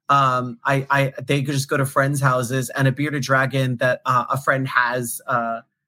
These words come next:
bearded dragons, uh, in her care, and she has, like, literally, like, a visitor tank,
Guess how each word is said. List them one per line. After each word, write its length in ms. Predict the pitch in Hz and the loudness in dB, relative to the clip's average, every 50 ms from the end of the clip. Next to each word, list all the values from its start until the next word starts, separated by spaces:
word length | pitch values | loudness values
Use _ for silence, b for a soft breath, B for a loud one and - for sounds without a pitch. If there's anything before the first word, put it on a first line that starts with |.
| _ _ _ | _ _ _
bearded 240 | 143 160 139 139 135 | -2 0 2 2 2
dragons, 640 | 147 139 131 131 135 135 131 131 127 127 - - _ - | 2 2 2 2 0 0 0 0 0 -2 -6 -10 _ -2
uh, 280 | 135 131 127 120 117 - - _ _ - | 0 0 0 0 -2 -6 -10 _ _ -2
in 100 | 143 139 | 0 2
her 140 | 135 143 135 | 4 2 2
care, 260 | - - 147 139 135 | 2 0 2 2 2
and 100 | 135 131 | 2 0
she 140 | - - 135 | -2 0 0
has, 220 | 135 131 131 131 135 | 2 2 2 2 0
like, 200 | 135 127 131 - | 0 -2 -2 -2
literally, 320 | 131 147 143 143 135 139 | -2 0 0 2 2 0
like, 100 | 135 135 | 0 0
a 60 | 135 131 | 0 0
visitor 360 | - 156 151 - 151 127 120 | 0 0 -2 0 -2 -2 -2
tank, 360 | - - 135 120 120 117 - | -2 -2 -4 -4 -4 -6 -10